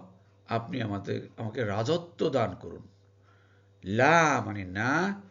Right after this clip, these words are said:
ইয়ামবাগি প্রযোজ্য হবে না, লি আহাদিন কারো জন্য, মিন বাদি আমার পরে। অর্থাৎ আপনি আমাকে এমন রাজত্ব দান করেন যে রাজত্ব যেন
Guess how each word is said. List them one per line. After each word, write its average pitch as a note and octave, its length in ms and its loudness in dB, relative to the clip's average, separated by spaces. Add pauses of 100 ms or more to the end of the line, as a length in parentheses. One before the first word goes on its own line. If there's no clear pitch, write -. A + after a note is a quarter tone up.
(420)
ইয়ামবাগি C3+ 1400 0 (320)
প্রযোজ্য D3+ 500 0
হবে F#2+ 400 -2
না, D3+ 400 2 (480)
লি D3+ 460 0
আহাদিন A2+ 680 -2
কারো F#2 280 -2
জন্য, C#3+ 580 -6
মিন A3 340 -2
বাদি C#3+ 840 4 (140)
আমার D3+ 360 4
পরে। - 260 -4 (640)
অর্থাৎ - 420 2
আপনি G3 260 0
আমাকে D#3+ 500 0 (420)
এমন F#3+ 400 4 (1000)
রাজত্ব C#3+ 560 2
দান A#2 240 2 (100)
করেন C#3 360 2 (360)
যে A#2 220 2
রাজত্ব D3 480 2
যেন C3+ 220 -4